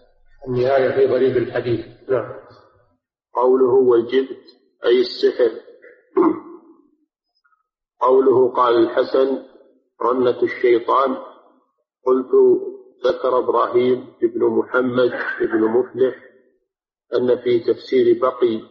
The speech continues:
Speaker 2: بن مخلد أن إبليس رن أربع رنات".
Speaker 1: والجبت كلمة عامة، يفسر بالسحر، ويفسر ب-، برنة الشيطان،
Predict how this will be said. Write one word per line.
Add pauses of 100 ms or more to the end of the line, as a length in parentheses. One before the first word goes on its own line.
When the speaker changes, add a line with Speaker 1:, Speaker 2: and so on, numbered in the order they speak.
Speaker 2:
بن
مخلد (1300)
أن
إبليس
رن
أربع
رنات". (640)
Speaker 1:
والجبت
كلمة
عامة،
يفسر
بالسحر،
ويفسر
ب-، (840)
برنة
الشيطان،